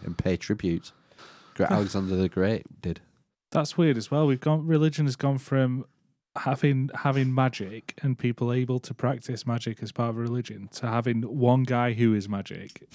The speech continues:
Speaker 2: and no one else can do any magic.
Speaker 1: Are you talking about
Speaker 2: God.
Speaker 1: Christianity? It's
Speaker 2: Up to Christianity, yeah. So Jesus is your miracle worker. No one else can do it.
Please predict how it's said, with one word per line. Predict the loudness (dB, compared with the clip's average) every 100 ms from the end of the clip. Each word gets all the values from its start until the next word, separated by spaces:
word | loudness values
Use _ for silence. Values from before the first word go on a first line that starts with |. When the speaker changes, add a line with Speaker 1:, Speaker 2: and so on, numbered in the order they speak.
| -4
Speaker 2:
and | -2 2
no | 4
one | 6 4
else | 2 -2
can | -4 -2
do | 0
any | 0 0
magic. | -4 -6 -8 -10 _ _ _ -20 _ _ _ _ -20 -20 -20 _ _ _ _ _ _ _ _ _ _ _ _ _
Speaker 1:
Are | -8
you |
talking | -6 -4 0
about | 0 0 -2 _ _
Speaker 2:
God. | -6
Speaker 1:
Christianity? | -4 -2 0 0 0 -2 -2 -4 -8 -14 -14 -12
It's | -8
Speaker 2:
Up | -2 -2 -4
to | 0 2 0
Christianity, | -2 -8 -6 -6 -6 -8 -8
yeah. | -6 -8 _
So | -8 -4 -4 -6 -10 -16 _ _ _ _ _ _
Jesus | 0 0 0 -6
is | -6
your | -4
miracle | -2 -2 -4 -6
worker. | -6 -6 -8 -8
No | -4 -2
one | -2
else | -2 -8
can | -10 -8
do | -8
it. | -10